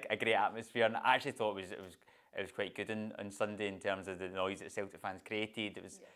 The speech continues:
Speaker 1: it's always superb, but what, what did you make of the whole experience of being at Hampden?
Speaker 2: I, I was fortunate enough to go to a Champions League game at Celtic Park, and I do think that is by
Speaker 1: Mm-hmm.
Speaker 2: far the best thing I have ever experienced in my entire life. Um,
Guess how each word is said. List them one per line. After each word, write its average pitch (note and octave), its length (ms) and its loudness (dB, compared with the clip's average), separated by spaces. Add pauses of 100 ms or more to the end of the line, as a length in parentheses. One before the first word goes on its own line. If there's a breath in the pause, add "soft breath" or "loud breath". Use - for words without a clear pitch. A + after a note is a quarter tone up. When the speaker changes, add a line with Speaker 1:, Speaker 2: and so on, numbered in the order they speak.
(140)
Speaker 1:
it's - 140 -18
always G#2+ 360 4
superb, G2+ 460 8
but F#2+ 260 2
what, B2+ 300 4 (240 loud breath)
what B2 80 4
did A#2+ 120 -2
you B2+ 80 2
make B2 180 2
of - 40 -10
the B2+ 80 0
whole B2+ 120 4
experience A#2 420 -2
of A2 80 -10
being A2 100 -6
at A2 60 -6
Hampden? A2+ 280 -4 (400 loud breath)
Speaker 2:
I, A#3 220 10 (160)
I G#3+ 80 10
was A#3 220 8
fortunate A3+ 520 4
enough A3 260 -2
to G#3+ 100 -2
go F#3+ 240 4
to F#3+ 220 -2
a F3+ 40 0
Champions F3+ 500 -2
League F3 200 -4
game F3+ 400 2
at - 260 0
Celtic - 480 -2
Park, E3 300 0 (200)
and F3+ 140 2
I F3 80 0 (100)
do F#3 200 -2
think E3+ 380 -4
that E3+ 220 2
is E3 80 -10
by F3 220 4
Speaker 1:
Mm-hmm. F3 140 0
Speaker 2:
far E3+ 320 0 (100)
the F3+ 140 -4
best E3 500 -6 (220)
thing E3+ 320 0
I E3+ 140 0
have E3+ 100 -4
ever E3+ 160 -2
experienced E3+ 640 -6
in F3 80 -6
my E3+ 160 -6
entire F3 340 -4
life. F#3 300 -2 (540 soft breath)
Um, F3 560 6